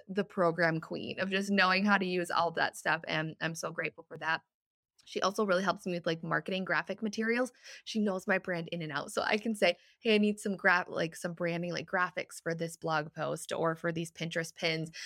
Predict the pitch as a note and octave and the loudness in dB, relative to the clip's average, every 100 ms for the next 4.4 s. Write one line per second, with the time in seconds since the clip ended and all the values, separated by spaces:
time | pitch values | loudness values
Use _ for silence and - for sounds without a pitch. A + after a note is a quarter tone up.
0 | - - G3 G#3 G#3 - E3+ - E3+ E3 | -6 2 4 4 0 -2 -6 0 2 4
1 | E3 E3 E3 - D#3+ - D#3+ - D#3+ E3+ | 2 0 -6 -6 -6 -4 -6 -2 0 0
2 | G3 - G#3 G3 G3+ - A3+ G3+ E3+ - | -4 0 4 4 4 0 2 2 0 -2
3 | - E3 D#3+ - - F3 F3+ A3+ A3+ G3+ | -8 -2 -2 0 -2 0 0 0 -2 -2
4 | F3+ F3 F3 | -2 2 2